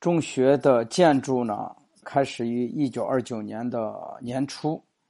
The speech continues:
一九二九年的九月份呢，就开始了第一次招生。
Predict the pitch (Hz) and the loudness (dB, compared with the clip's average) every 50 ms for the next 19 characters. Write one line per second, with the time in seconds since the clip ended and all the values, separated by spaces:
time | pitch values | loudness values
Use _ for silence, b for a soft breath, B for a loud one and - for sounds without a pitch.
0 | _ _ _ _ _ _ _ _ - 165 160 147 139 135 131 147 151 127 139 131 | _ _ _ _ _ _ _ _ -4 -2 0 2 4 4 6 6 6 4 4 0
1 | 123 113 113 113 117 127 135 131 131 117 110 104 - 131 113 107 120 143 135 - | 0 0 -2 -2 -2 0 2 2 4 2 2 0 -2 -4 -2 -2 0 -2 -2 0
2 | 156 147 131 120 107 - - - - 113 107 104 104 95 90 - - - - - | 0 0 0 0 -2 -2 -4 -6 -6 -6 -6 -6 -6 -10 -12 -14 -14 -6 0 0
3 | 131 127 - - 120 104 110 113 107 - 123 107 101 117 110 - - 113 92 - | 0 0 0 -6 -8 -6 -6 -8 -8 -8 -8 -8 -8 -8 -10 -10 -10 -10 -6 -4
4 | 117 113 110 - - 123 127 | -4 -4 -4 -4 -6 -6 -6